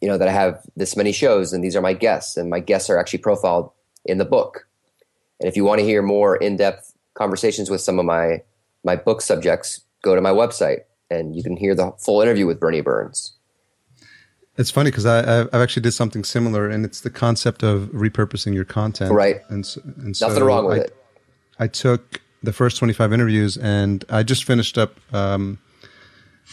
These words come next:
Speaker 2: uh, a first draft. It's called, uh, Around the Podcast Campfire, and it's interviews with twenty-five of the most interesting podcasters. And I grouped them into subject areas, the chapters,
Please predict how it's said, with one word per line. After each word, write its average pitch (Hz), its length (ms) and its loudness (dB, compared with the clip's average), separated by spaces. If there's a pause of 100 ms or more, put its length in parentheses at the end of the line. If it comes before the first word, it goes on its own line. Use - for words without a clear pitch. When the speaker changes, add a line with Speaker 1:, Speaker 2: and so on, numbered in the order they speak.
(180)
Speaker 2:
uh, 98 600 -2 (140)
a 113 180 -2
first - 340 0
draft. 110 440 2
It's - 220 -4
called, 104 400 0
uh, 101 200 2
Around 107 220 4
the 101 60 0
Podcast 104 480 0
Campfire, 95 600 -2 (380)
and 101 140 -2
it's 95 140 -6
interviews 101 400 0
with 98 100 -4 (200)
twenty-five 98 500 2
of 95 80 0
the 95 60 -4
most 95 260 0
interesting 98 320 -6
podcasters. 113 920 0
And 95 280 -2 (440)
I 110 160 2 (200)
grouped 127 260 2
them 117 120 6
into 110 260 2
subject 110 480 0
areas, 101 420 4
the 101 60 -4
chapters, 101 680 0